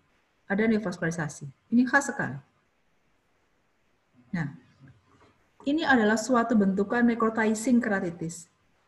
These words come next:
Kalau kita tidak, eh, cermat, maka kita akan mendiagnosis ini sebagai ulkus dan mengobati dengan antibiotik. Ya.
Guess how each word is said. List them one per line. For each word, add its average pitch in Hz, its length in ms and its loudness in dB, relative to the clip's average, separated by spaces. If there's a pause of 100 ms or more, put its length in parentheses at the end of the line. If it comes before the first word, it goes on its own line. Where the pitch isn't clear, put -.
(140)
Kalau 214 240 2
kita 208 320 0
tidak, 175 480 -2 (1600)
eh, 180 640 -2 (1040)
cermat, 190 400 -4 (560)
maka 220 240 -4
kita 254 400 -6
akan 214 240 -4
mendiagnosis 180 400 -8
ini 240 160 -2
sebagai 170 320 -6
ulkus 226 640 -6
dan 175 160 -2
mengobati 180 400 -4
dengan 175 240 -4
antibiotik. 180 560 -12 (1120)
Ya. 151 240 -10